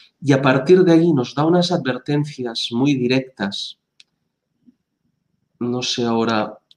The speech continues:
las diapositivas, ahí. Nos da dos, dos, nos va,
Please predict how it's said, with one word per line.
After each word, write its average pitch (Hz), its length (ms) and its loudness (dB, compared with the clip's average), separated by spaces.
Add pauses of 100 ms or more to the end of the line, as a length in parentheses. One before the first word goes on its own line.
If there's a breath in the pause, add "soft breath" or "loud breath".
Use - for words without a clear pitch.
las 110 280 -8
diapositivas, 110 1200 -6 (100)
ahí. 113 380 -4 (1400 loud breath)
Nos 147 280 6
da 160 220 4
dos, 160 520 2 (180)
dos, 135 420 -4
nos 135 200 0
va, 147 220 0